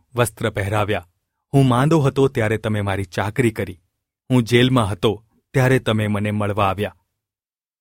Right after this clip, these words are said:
ત્યારે ન્યાયીઓ તેમને ઉત્તર આપશે કે, "પ્રભુ, ક્યારે અમે તમને ભૂખ્યા જોઈને ખવડાવ્યું? તરસ્યા જોઈને કંઈક પીવા માટે આપ્યું?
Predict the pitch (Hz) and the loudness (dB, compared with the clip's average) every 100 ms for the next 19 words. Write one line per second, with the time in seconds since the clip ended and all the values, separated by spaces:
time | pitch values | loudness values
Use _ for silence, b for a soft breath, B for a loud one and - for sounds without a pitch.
0 | - 120 120 117 120 135 143 151 147 113 | -2 2 2 2 2 2 4 2 2 2
1 | 107 110 104 - 107 104 - - 113 117 | 0 0 -4 -4 -2 -2 -2 -6 -2 0
2 | 98 - _ _ - 127 117 104 - _ | -2 -4 _ _ -2 0 2 0 -2 _
3 | _ _ _ 156 147 170 160 123 127 120 | _ _ _ 0 2 4 4 4 2 0
4 | 113 113 107 - - 113 113 113 110 113 | 0 0 -2 -8 -2 -2 0 -2 -2 -4
5 | 104 104 107 120 _ _ _ - 127 120 | 0 0 -2 -6 _ _ _ 2 2 4
6 | 151 147 135 139 139 135 131 - 117 107 | 0 0 2 2 2 0 0 -2 -4 0
7 | 113 113 113 120 113 120 139 | 2 0 0 -2 -2 -4 -6